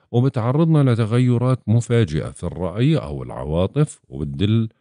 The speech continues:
على إنه بعض الأشخاص بتدفعهم للعلاقات العابرة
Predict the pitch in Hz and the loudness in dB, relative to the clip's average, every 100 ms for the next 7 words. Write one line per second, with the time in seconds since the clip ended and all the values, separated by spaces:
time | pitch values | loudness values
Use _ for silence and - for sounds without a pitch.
0 | _ _ _ _ - 92 101 92 92 76 | _ _ _ _ -6 -2 0 0 -2 -6
1 | - _ _ 98 107 101 104 120 123 123 | -10 _ _ 2 4 4 0 -4 -2 -2
2 | 120 117 - - 147 139 73 73 62 95 | 0 -4 -6 -4 0 0 -2 -8 -4 -4
3 | 78 110 85 110 95 90 80 85 87 90 | -4 -8 -6 -2 0 0 -2 -4 -4 -4
4 | 107 98 90 76 67 107 147 85 71 65 | -4 -4 -4 -6 -4 2 2 0 -4 -10
5 | - | -14